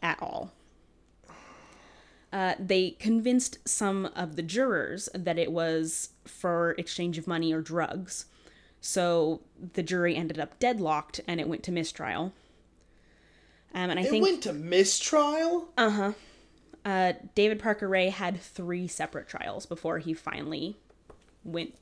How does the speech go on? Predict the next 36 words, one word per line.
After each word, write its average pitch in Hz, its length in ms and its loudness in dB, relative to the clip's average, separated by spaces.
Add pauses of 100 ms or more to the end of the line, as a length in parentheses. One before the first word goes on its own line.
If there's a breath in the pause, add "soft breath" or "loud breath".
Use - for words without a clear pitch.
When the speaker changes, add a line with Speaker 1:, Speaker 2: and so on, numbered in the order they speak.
(280)
Speaker 1:
to - 120 -8
jail, - 300 -6 (300)
or 170 180 -4
went 165 140 -6
to 160 80 -8
prison. - 360 -10 (1080 soft breath)
Speaker 2:
How - 180 -16
many 143 100 -12 (100)
years 160 260 -12
did 113 100 -18
that - 160 -18
take - 220 -20
to - 60 -20
get - 100 -16 (840 loud breath)
through? 190 60 -6
Speaker 1:
Um, 202 640 0 (1600 loud breath)
Speaker 2:
'Cause 156 220 -8
court's 208 480 -2
not, 185 80 0
Speaker 1:
like, 190 300 0
Speaker 2:
it's 170 180 -6
not 196 340 -2
fast. 135 640 -6
They 170 80 0
don't 175 200 2
just 170 260 -6
start - 300 -2
pumping 160 380 -6
'em 139 120 -10
th-, 151 360 -14
through 170 140 -6
multiple 147 400 -8
trials. 135 640 -10
Speaker 1:
two 240 360 0
or 214 100 4
three. 170 640 -6